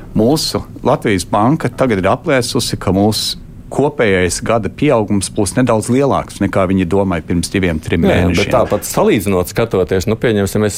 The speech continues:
Speaker 2: jau mazliet arī palūkojos skaitļos. Swedbank, piemēram, nesen bija publicējusi apkopojumu. Latvijā cilvēki tērē vairāk nekā Lietuvā un Igaunijā pārtiks iegādei. Algas mums ir mazākas, nodokļi vislielākā, nomakļu, nodokļu nomaksas ziņā mēs atpaliekam, un tas tiešām bija apkopējums par visām Baltijas valst-, valstīm.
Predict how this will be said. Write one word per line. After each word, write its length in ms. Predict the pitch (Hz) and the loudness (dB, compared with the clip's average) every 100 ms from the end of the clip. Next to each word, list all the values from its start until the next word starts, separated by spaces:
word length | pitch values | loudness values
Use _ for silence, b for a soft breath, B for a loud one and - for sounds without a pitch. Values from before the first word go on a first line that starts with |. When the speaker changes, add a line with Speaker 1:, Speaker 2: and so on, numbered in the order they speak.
| - | 0
Speaker 2:
jau 140 | 117 110 | 0 2
mazliet 400 | 117 107 107 - | 0 0 0 0
arī 140 | 117 | 0
palūkojos 640 | 123 104 90 98 95 92 - | 2 0 0 2 2 0 -2
skaitļos. 540 | 101 87 95 90 - - | 0 0 0 0 -2 -2
Swedbank, 480 | 113 104 87 90 90 | -2 0 0 0 -2
piemēram, 340 | - 90 92 95 | -4 -2 0 0
nesen 320 | 95 - 98 | 0 0 0
bija 80 | 95 | 0
publicējusi 560 | 107 101 - 98 - | 0 -2 0 -2 0
apkopojumu. 800 | 113 - 98 87 98 92 92 90 B B B B B B B | -2 0 0 2 2 2 2 0 B B B B B B B
Latvijā 400 | - 139 143 113 | -2 0 2 2
cilvēki 540 | - 131 110 101 - - | 2 2 2 0 -4 -2
tērē 300 | 113 110 101 | 2 4 2
vairāk 380 | 101 110 95 107 | 2 2 2 0
nekā 220 | 101 101 | 0 0
Lietuvā 380 | 98 107 104 90 | 2 0 0 0
un 140 | 92 98 | 2 0
Igaunijā 420 | 92 85 90 82 | 0 0 2 0
pārtiks 400 | - 98 - 110 - | 0 0 0 -4 0
iegādei. 640 | 117 110 131 143 160 151 123 | 0 2 2 2 2 0 -2
Algas 500 | - 120 107 78 - | -2 0 0 -2 -6
mums 160 | - - | -8 -4
ir 120 | - | -2
mazākas, 480 | - 92 101 92 - | 0 0 0 0 -4
nodokļi 540 | 101 113 87 76 - 71 | -2 0 0 -2 -2 -4
vislielākā, 720 | - 78 78 101 139 139 120 104 | -2 0 2 0 0 0 0 0
nomakļu, 680 | 120 113 - 85 - - | 0 0 -2 -4 -4 -2
nodokļu 460 | 107 117 92 80 98 | 0 2 0 0 0
nomaksas 400 | 110 85 82 95 | 2 0 0 0
ziņā 160 | 92 80 | 0 2
mēs 300 | 80 78 78 | 0 0 -2
atpaliekam, 640 | - 117 151 151 156 135 | -2 0 2 2 0 0
un 80 | 110 | -2
tas 220 | - 110 | -2 -2
tiešām 260 | - - 139 | -2 0 0
bija 140 | 147 | 0
apkopējums 480 | - 156 156 151 147 | 0 -2 -2 -2 -2
par 100 | 139 | -2
visām 240 | 139 127 123 | 0 0 2
Baltijas 400 | 143 - 139 - | 0 0 -2 2
valst-, 380 | 175 180 - 135 | 2 0 -4 -2
valstīm. 540 | 156 165 - 143 139 | 0 0 -2 -2 -4